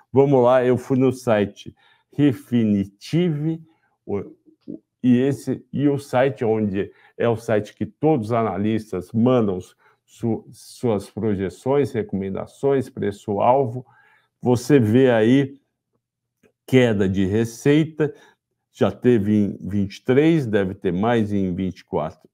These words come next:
e vinte e cinco. Com isso, o ebitda caiu um pouco, eh, se bem que de vinte, vinte e quatro, ah,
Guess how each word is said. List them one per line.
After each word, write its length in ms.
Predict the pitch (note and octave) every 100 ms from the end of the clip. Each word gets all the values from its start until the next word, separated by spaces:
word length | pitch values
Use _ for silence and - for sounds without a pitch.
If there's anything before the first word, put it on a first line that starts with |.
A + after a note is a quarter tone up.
| _
e 100 | B2
vinte 340 | G2+ F#2+ F#2+
e 20 |
cinco. 720 | - - D#3 F3+ F3+ - F3 E3+ _ _ _ _
Com 240 | D#3 D#3
isso, 540 | C#3+ D3 D3+ - - C#3 - - _
o 400 | B2 B2 A#2 G2+
ebitda 720 | A#2+ G2+ G#2 G#2 - - F#2+ - _ _ _ _
caiu 320 | - G#2 G#2
um 120 | G2
pouco, 720 | G2 C#3 D#3+ D#3+ - D3 D3 - _ _ _ _
eh, 760 | A#2 A2+ G#2+ G#2+ G#2 G2+ G2+ G#2
se 180 | G#2+ A2+
bem 260 | G2+ A#2+ A#2
que 160 | -
de 460 | G2 F2+ G2+ G2 F#2 _ _
vinte, 340 | G#2+ G#2+ G#2 - - -
vinte 360 | G#2 A2+ A2
e 40 | -
quatro, 500 | - A2+ G#2+ - G#2 -
ah, 180 | C3 A2